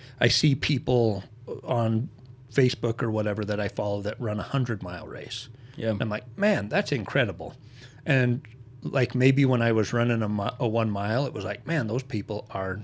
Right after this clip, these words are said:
Speaker 1: nuts."
Speaker 2: Yeah.
Speaker 1: Now it's like, you know, so it wasn't even anything that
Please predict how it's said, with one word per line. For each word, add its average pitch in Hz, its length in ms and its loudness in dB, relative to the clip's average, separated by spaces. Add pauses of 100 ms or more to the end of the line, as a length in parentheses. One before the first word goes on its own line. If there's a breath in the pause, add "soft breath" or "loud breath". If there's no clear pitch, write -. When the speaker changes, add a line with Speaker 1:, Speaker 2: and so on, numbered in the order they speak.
Speaker 1:
nuts." - 680 -2
Speaker 2:
Yeah. 104 260 0 (680 soft breath)
Speaker 1:
Now 151 360 6
it's 127 200 0
like, 123 240 2
you 151 120 8
know, 127 140 8
so 143 240 6
it 143 240 2
wasn't 156 320 8
even 139 260 4
anything 123 480 2
that 110 220 -2